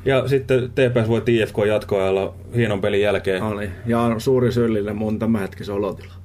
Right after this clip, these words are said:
Speaker 1: Vieläkö sulla pukkaa jälkeen?
Speaker 2: On, on. Kyllä mulla on pakko pitää pipo päässä vieläkin.
Speaker 1: <laughs> Mut Lukko, Lukko tosiaan kaipas kipeästi voittoa, ja sen se myös sai, ja tota no, niin ei siinä mitään. Se tuli,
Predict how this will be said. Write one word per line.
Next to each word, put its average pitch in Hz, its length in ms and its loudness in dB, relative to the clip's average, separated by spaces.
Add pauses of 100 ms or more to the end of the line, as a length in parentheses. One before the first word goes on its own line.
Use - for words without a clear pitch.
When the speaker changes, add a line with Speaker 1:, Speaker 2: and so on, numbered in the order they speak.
(120)
Speaker 1:
Vieläkö 143 220 2
sulla 117 140 2
pukkaa 113 400 0
jälkeen? 98 360 0
Speaker 2:
On, 104 220 0
on. 104 200 -2
Kyllä 101 160 0
mulla 107 140 2
on 101 120 -4 (200)
pakko 101 320 -4
pitää 92 200 -4
pipo 95 340 -6
päässä - 320 -12
vieläkin. - 280 -12 (160)
Speaker 1:
<laughs> 185 240 0 (2250)
Mut 175 180 2
Lukko, 170 260 2
Lukko 160 260 2
tosiaan 143 300 2
kaipas 135 380 0 (180)
kipeästi 131 460 2
voittoa, 123 480 2
ja 110 120 2
sen 113 180 0
se 107 80 0
myös 101 260 -2
sai, 107 240 2
ja 92 80 2
tota 90 220 -4
no, 90 120 -2
niin 90 260 -6 (1300)
ei 101 160 -6
siinä 107 220 -2
mitään. 101 400 -2 (200)
Se 98 220 -4
tuli, 98 300 -2